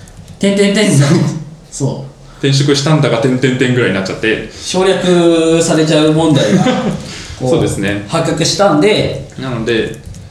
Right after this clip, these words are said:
Speaker 2: 表示上は「楽しくて仕方がないラジオ」
Speaker 1: うん。
Speaker 2: で、略称が「しがないラジオ」になった。
Speaker 1: ま、丸くなりましたね。
Speaker 2: はい、丸くなったんですが、まあ、当初の目的的に、<clears throat> 目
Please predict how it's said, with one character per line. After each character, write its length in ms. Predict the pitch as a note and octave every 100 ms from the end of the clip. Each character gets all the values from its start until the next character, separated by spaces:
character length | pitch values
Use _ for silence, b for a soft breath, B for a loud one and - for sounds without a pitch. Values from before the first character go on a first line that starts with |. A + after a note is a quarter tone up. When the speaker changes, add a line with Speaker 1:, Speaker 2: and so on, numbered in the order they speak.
| -
Speaker 2:
表 120 | D#3+ E3+
示 60 | F3
上 180 | F3
は 160 | F3+ F#3
「楽 140 | D3+ D#3+
し 100 | -
く 80 | C3+
て 80 |
仕 100 | B2+
方 200 | B2 A#2+
が 100 | A#2+
な 120 | B2 A2+
い 60 |
ラ 100 | F#2+
ジ 140 | F#2 D#2+
オ」 100 | - -
Speaker 1:
う 40 | C#3+
ん。 360 | C3 G#2 -
Speaker 2:
で、 180 | - C#3+
略 220 | A#2 A#2
称 220 | - C3+
が 80 | D3+
「し 120 | - A2
が 100 | A2
な 120 | G#2+
い 80 | F#2+
ラ 80 |
ジ 140 | F2+ C#2+
オ」 40 | - - B B B B - -
に 100 | B2+
な 180 | G3+ -
っ 20 |
た。 240 | - - -
Speaker 1:
ま、 120 | E3+
丸 100 | F#3
く 60 | E3
な 80 | B2+
り 60 |
ま 80 | A2+
し 140 | - -
た 60 |
ね。 200 | C3+ - -
Speaker 2:
は 140 | A2+
い、 120 | - B2
丸 140 | D#3
く 40 |
な 120 | E3+ E3+
っ 40 |
た 80 | B2
ん 40 |
で 60 | G#2+
す 140 | A2+
が、 220 | A#2+ A2
ま 100 | A2 A2+
あ、 20 |
当 100 | F3
初 120 | A3+
の 80 | C3+
目 180 | A#2+ A#2
的 200 | - C3
的 120 | C#3+ C#3
に、 320 | C#3 C#3 C#3
<clears throat> 40 |
目 60 | B2+